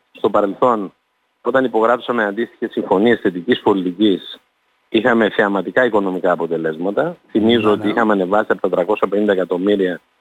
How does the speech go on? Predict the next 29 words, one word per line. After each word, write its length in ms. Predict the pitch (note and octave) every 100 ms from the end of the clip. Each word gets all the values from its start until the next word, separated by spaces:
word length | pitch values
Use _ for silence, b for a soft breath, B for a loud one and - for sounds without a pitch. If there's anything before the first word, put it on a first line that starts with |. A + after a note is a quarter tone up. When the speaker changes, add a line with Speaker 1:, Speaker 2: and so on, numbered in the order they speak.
| _ _ _
Speaker 1:
τον 200 | G#2+ G2
όγκο 200 | G#2+ G#2
εμπορικών 420 | F#2+ F2 F2 A2
συναλλαγών, 760 | - G#2 F#2 E2+ E2+ G#2 G2+ F#2
ε, 220 | F2 E2 - _ _ -
με 60 |
την 140 | F#2 E2+
Τουρκία 320 | E2+ E2 A2
στα 140 | -
πεντέμισι 520 | F2 F2+ A2 A2 - F#2
δις 200 | G#2+ -
που 120 | G2+
είναι 100 | G#2
και 140 | F#2
σήμερα. 520 | - F#2+ F2+ F#2+ D#3 - _ _ b b b
Ε, 300 | - G2+ G2
και 300 | G2 - A#2 G#2
είχαμε 320 | B2 C#3 C#3
αξιοποιήσει 600 | B2+ - G#2 - B2+ C3
ακόμα 360 | C#3 A#2 C3 C#3+
και 120 | B2+
την, 480 | A2+ A2+ A2 G2+ G2
τις 220 | G#2 G2
εταιρείες 680 | A#2 G#2 F2 G2+ A#2 C#3 B2
της 120 | - -
περιοχής 420 | G2 F#2+ - -
της 100 | -
Θράκης, 500 | - A2 C3 F#3 - _ _ _ _ -
ε, 280 | B2 A2